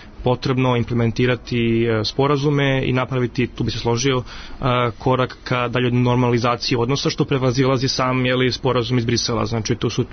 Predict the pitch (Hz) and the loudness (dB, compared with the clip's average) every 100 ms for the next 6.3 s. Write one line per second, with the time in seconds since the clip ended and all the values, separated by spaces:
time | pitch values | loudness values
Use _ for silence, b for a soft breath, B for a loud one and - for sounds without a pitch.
0 | - 127 - 123 120 113 B B B - | -4 -4 0 0 0 -2 B B B -4
1 | 127 117 113 - - - - - - 131 | 0 0 0 -4 -8 -10 -10 -12 -6 0
2 | 120 127 123 131 117 123 123 135 123 117 | 0 2 0 0 0 2 2 2 0 2
3 | 113 117 113 123 117 - 117 113 127 123 | 2 0 0 -2 -2 0 0 0 0 0
4 | - 139 151 175 165 - 147 147 139 147 | 0 2 2 2 2 2 2 2 2 0
5 | 139 151 139 - 135 139 143 139 131 127 | 0 0 0 0 -2 0 0 2 2 0
6 | 131 135 | 0 0